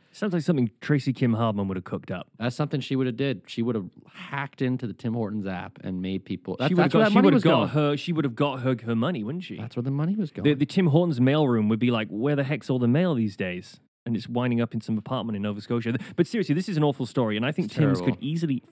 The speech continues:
Speaker 1: flip this into a positive outcome and enjoy the publicity, but
Speaker 2: Yeah.
Speaker 1: they can afford it.
Speaker 2: That's, that's the thing I read on, on Reddit, that they were saying, "Oh, ten thousand dollars, that's nothing for Tim Hortons." But I guess this started happening to other people. Um, there was multiple people. I saw another name in the article.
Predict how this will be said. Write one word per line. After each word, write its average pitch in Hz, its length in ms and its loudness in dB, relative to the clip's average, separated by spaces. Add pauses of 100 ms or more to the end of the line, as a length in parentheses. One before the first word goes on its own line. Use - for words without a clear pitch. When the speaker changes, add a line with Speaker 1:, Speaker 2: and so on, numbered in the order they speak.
Speaker 1:
flip 123 280 -4
this 98 340 -8
into 104 220 -2
a 98 40 -4
positive 113 400 -4
outcome 95 520 -8
and 95 280 -6
enjoy 139 320 0
the 107 80 -4
publicity, 92 600 -10
but - 280 -8
Speaker 2:
Yeah. 110 300 -2
Speaker 1:
they 113 120 0
can 143 140 0
afford 101 320 -4
it. - 100 -14 (260)
Speaker 2:
That's, 123 200 -4
that's 139 240 -4
the 113 80 -14
thing 127 140 -2
I 113 80 0
read 110 160 0
on, 107 180 0
on 98 140 -4
Reddit, 95 400 -2
that 87 220 -8 (160)
they 95 120 -12
were 92 80 -10
saying, 98 180 -14
"Oh, 113 200 -12
ten 104 200 -8
thousand 95 300 -8
dollars, 92 260 -2
that's 85 140 -10
nothing 92 260 -8
for - 100 -16
Tim 87 180 -12
Hortons." 90 380 -8 (360)
But 135 100 2
I 147 120 2
guess 151 260 -2
this 131 160 -4
started 120 240 -2
happening 107 300 -6
to 95 60 -2
other 95 200 -4
people. 90 460 -12 (200)
Um, 90 300 -8
there 92 120 -6
was 90 140 -6
multiple 90 340 -10
people. 90 300 -12
I 82 80 -10
saw 127 240 -10
another 85 220 -10
name 87 340 -10
in 87 60 -16
the 82 140 -14
article. 98 460 -16